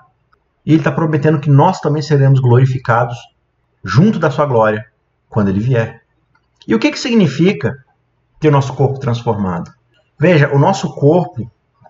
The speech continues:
por ser esse corpo de humilhação, é um corpo que tá fadado à deterioração. Ele vai envelhecer,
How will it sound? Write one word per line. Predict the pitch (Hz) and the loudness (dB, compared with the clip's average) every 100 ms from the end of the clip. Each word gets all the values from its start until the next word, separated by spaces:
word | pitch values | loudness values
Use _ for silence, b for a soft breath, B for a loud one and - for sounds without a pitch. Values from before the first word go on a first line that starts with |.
| _ | _
por | - 117 | -4 0
ser | 151 | 0
esse | 160 135 | 0 -4
corpo | 135 143 135 | 0 0 0
de | |
humilhação, | 113 123 120 - - 151 139 - _ | 0 0 0 -2 -4 -2 -4 -6 _
é | - | -4
um | 139 | -2
corpo | 165 - | -2 -4
que | 165 | -8
tá | |
fadado | 160 147 135 135 143 | -4 -2 0 2 2
à | |
deterioração. | 139 139 143 143 139 - 123 120 _ - | 0 0 0 0 -2 -4 -6 -6 _ 0
Ele | 135 | 2
vai | 131 | 4
envelhecer, | 127 117 113 139 143 135 | 2 0 -2 0 0 -4